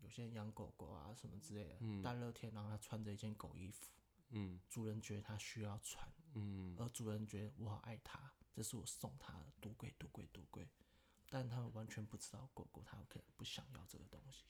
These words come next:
Speaker 1: 它也不需要你去帮它做这些。
Speaker 2: 嗯。
Speaker 1: 对，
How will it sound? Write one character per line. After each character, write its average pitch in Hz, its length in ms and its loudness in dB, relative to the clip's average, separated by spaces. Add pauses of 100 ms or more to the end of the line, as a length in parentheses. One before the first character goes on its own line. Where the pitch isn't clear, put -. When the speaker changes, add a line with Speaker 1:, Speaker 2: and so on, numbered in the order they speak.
(160)
Speaker 1:
它 110 160 0
也 104 60 -2
不 123 160 -2
需 - 180 -4
要 90 100 0
你 71 60 -6
去 - 100 -6
帮 - 160 -6
它 101 120 -4
做 - 240 -6
这 87 100 -6
些。 - 220 -6 (220)
Speaker 2:
嗯。 92 300 2 (460)
Speaker 1:
对， - 260 -4